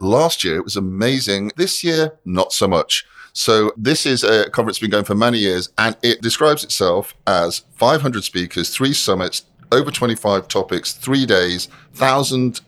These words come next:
plus startups, and a ninety thousand audience. And I don't know where to start with that, because I think every single one of those, except for the days, I would contest.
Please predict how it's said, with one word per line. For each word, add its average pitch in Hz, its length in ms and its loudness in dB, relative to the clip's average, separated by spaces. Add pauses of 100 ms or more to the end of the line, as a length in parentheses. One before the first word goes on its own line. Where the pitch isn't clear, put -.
(180)
plus - 400 0 (100)
startups, - 600 0 (340)
and 101 100 2
a 98 60 2
ninety 101 300 -2
thousand 92 500 -2
audience. 90 380 -2
And 95 80 0
I - 20 2
don't 123 120 2
know 113 120 2
where 101 160 2
to - 140 -6
start 107 360 0
with 92 200 -2 (420)
that, 120 260 2
because 98 220 -6
I 107 60 2
think 104 160 -2 (100)
every 117 400 0
single 113 320 -2
one 113 160 2
of 101 80 -2
those, 85 360 -2 (120)
except - 580 -2
for 104 220 0
the 98 280 -2
days, 85 520 0 (260)
I 95 120 2
would 92 140 -2
contest. - 520 -4